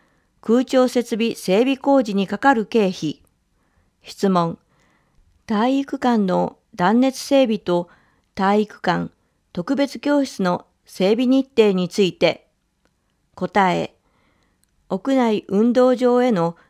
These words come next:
空調設備に関するもので、断熱設備は含まない。整備は十月から十二月の予定。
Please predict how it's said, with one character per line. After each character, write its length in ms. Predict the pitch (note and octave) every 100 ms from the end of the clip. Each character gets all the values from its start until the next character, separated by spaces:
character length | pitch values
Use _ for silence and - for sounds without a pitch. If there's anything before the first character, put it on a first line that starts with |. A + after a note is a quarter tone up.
| _
空 220 | - A3 B3
調 220 | C#4+ C#4
設 200 | C#4+ C#4
備 160 | A3
に 160 | G#3+ F#3+
関 240 | B3 B3+
す 120 | A#3 F#3
る 120 | F3
も 100 | E3
の 140 | G3
で、 260 | F3+ E3 - _ _ _ _ _ _ _
断 240 | G3 A#3+
熱 260 | B3+ C4+ C4
設 280 | B3 C4+ B3
備 160 | G3+ F3+
は 240 | E3+ F3+ _ _
含 260 | - - G#3
ま 140 | G#3+
な 160 | G3+ E3
い。 100 | - _ _ _ _ _ _
整 240 | - A#3
備 180 | G3+ E3+
は 180 | E3+ E3+ _ _ _ E3
十 260 | F3+ G#3+
月 240 | G#3 G#3+ -
か 120 | F3
ら 240 | E3 D#3+ -
十 220 | - G#3
二 140 | B3
月 260 | C4 B3 -
の 80 | E3+
予 160 | E3
定。 460 | D#3+ E3+ E3+ - -